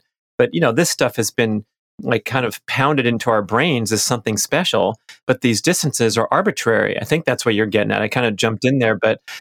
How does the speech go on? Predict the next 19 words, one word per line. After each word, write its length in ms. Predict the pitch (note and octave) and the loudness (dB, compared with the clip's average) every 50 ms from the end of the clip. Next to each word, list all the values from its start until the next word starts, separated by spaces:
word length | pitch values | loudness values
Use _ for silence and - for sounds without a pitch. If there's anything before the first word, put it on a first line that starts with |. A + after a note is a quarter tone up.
| _ _ - | _ _ -2
you 60 | F3+ F#3 | 0 2
know, 120 | D3 A#2 | 2 2
the 100 | G#2+ A#2 | 0 0
difference 380 | G#2+ D#3 D#3+ - F3+ D#3+ C#3+ - | 0 0 2 2 2 -2 0 0
from 180 | C#3+ C3+ B2 - _ - | 0 0 -2 -4 _ -2
Athens 380 | B2+ B2+ C3 - C3+ B2 - - | -2 -2 0 0 -2 -2 -2 -2
to 80 | A#2 | 0
Marathon 560 | A2+ B2 D3+ D#3 - - A#2+ A2+ A2 A2 A2 | 2 2 2 2 2 2 0 0 2 0 0
was 160 | A2 G#2 - - | -2 -2 -2 -2
the, 180 | - A#2+ A2+ - | -4 -4 -4 -4
the 160 | A2+ G2+ A#2+ A2 | -2 0 0 2
legend 500 | A2 A#2 A#2+ B2 A#2 B2 A#2+ A#2+ A2+ A2+ | 4 2 2 2 2 2 0 2 2 2
of 220 | A2+ G#2+ - - | 2 2 0 -4
the 100 | - A#2 | -6 -4
Greek 260 | G#2 A#2+ B2 A#2+ - | 0 2 0 0 0
messenger 440 | - A2+ A2+ - - A#2 A2 A2+ A2 | 0 -2 -2 0 -2 0 0 0 0
Phidippides, 720 | - - G#2+ A#2 B2 - B2 G#2+ A#2 A2 A2 A2 G#2 - - _ _ _ _ _ _ - | 0 0 0 0 0 0 0 0 0 0 2 0 0 -2 -6 _ _ _ _ _ _ -2
who 340 | - B2 A2+ A2+ G#2+ G#2+ G#2+ - | 0 2 2 4 2 2 0 0
ran 600 | A#2 A2 A2+ A#2+ A#2+ A#2+ A#2 A#2 A#2 A2+ A2+ A2 | -2 0 2 2 2 2 2 0 0 0 -2 -2